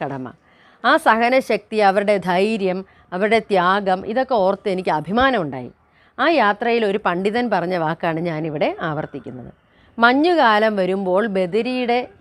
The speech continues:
ബദരിയിലെ മൂർത്തിയാണ് ബദരി നാരായണമൂർത്തി. അദ്ദേഹം പോലും ബദരി ക്ഷേത്രത്തിൽ നിന്ന് താഴെ നിലങ്ങളിലേക്ക് ഒഴിഞ്ഞു പോകും. മഞ്ഞുകാലം ആറ് മാസം വരെ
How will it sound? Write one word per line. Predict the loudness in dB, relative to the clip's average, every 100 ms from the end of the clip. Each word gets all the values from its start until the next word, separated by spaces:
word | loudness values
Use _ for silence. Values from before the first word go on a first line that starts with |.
| _ _ _ _
ബദരിയിലെ | 0 2 2 0 -4 -6 -10 -6 -2 0
മൂർത്തിയാണ് | 0 -2 -4 -2 -2 0
ബദരി | 0 0 0 0
നാരായണമൂർത്തി. | -2 -2 0 0 0 -4 -8 -12 -18 _ _ -20 -4
അദ്ദേഹം | 2 4 6 4
പോലും | 2 2 2
ബദരി | -2 -4 -6
ക്ഷേത്രത്തിൽ | -4 -4 -2 -4 -4
നിന്ന് | -6 -4
താഴെ | -2 0 0
നിലങ്ങളിലേക്ക് | 0 0 -2 0 0 0 0 0
ഒഴിഞ്ഞു | 0 0 0
പോകും. | -2 -4 -8
മഞ്ഞുകാലം | -6 -2 2 4 4
ആറ് | 4 2 2
മാസം | 2 -2 -2
വരെ | -2 0 -2